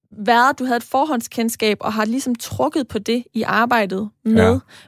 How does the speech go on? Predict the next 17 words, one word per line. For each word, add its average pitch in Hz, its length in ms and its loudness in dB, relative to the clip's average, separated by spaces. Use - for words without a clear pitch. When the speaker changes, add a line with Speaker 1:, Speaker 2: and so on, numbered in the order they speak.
Speaker 1:
med 233 120 2
bogen. 226 280 2
Hvordan, 254 360 0
hvordan 247 260 -2
har 302 100 0
du 262 80 -2
ligesom 254 360 2
været 233 580 2
i 226 180 0
Vadehavet 226 640 2
som 220 200 -4
forfatter, 233 460 0
forstå 233 320 -2
mig 220 200 0
ret? 233 200 2
Altså, 220 220 -4
hvordan, 240 340 -2